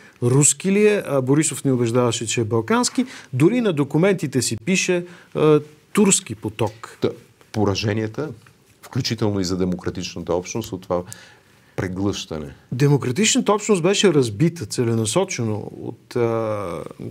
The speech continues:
Speaker 1: тези, които, а, управляват, както казах аз, а, заложничес-, заложническата криза, защото те също са заложници на тези, на тази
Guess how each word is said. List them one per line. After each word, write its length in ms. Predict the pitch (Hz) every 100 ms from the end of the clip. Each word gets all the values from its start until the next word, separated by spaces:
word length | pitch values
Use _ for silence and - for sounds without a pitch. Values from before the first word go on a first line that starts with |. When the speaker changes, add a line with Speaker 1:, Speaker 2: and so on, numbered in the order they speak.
| -
Speaker 1:
тези, 220 | - 117 113
които, 420 | 131 123 123 120 123
а, 140 | 101 104
управляват, 720 | 117 120 113 131 123 110 -
както 300 | 120 107 107
казах 380 | 123 113 110 120
аз, 340 | 110 - -
а, 220 | 117 113
заложничес-, 600 | 107 120 117 104 - - - -
заложническата 760 | 131 131 139 120 107 104 117 107
криза, 360 | - 113 107 - - - -
защото 300 | - 139 143
те 140 | 139 147
също 260 | 160 -
са 100 | 135
заложници 640 | 123 123 120 98 104 - 87
на 140 | 95
тези, 420 | - 95 101 -
на 140 | 120 113
тази 420 | 123 117 107 107